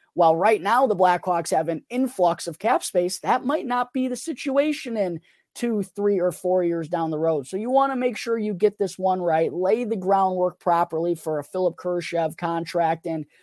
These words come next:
who knows what's going to happen in the future, but it absolutely is one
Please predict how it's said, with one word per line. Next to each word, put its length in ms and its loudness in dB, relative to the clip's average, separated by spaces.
who 140 4
knows 320 4
what's 200 -2
going 220 2
to 60 2
happen 320 2
in 120 -4
the 80 -2
future, 440 -6
but 140 0
it 80 4
absolutely 640 2
is 220 4
one 340 0